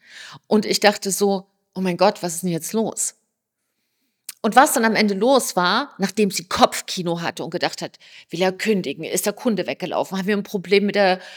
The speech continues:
mit der Technik? Ist ein Prozess zusammengebrochen?“, sagte der Mitarbeiter, „Ich habe ein ganz, ganz großes Problem. Ich schaffe es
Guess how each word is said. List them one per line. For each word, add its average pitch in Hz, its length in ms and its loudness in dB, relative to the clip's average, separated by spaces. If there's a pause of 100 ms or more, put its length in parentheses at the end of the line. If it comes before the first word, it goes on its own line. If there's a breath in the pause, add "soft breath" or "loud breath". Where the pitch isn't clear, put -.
(100)
mit 175 100 -6
der 214 140 2
Technik? - 640 -4 (220 loud breath)
Ist 202 120 -8
ein 214 40 -4
Prozess 269 500 0
zusammengebrochen?“, 165 840 -2 (300 loud breath)
sagte 226 280 2
der 202 80 2
Mitarbeiter, 175 680 -2 (140)
„Ich - 140 -8
habe 175 100 -4 (420)
ein 185 100 -6
ganz, 220 280 4
ganz 220 220 -4
großes 185 320 -8
Problem. 165 580 -2 (960 soft breath)
Ich - 200 -2
schaffe 220 520 2
es - 360 0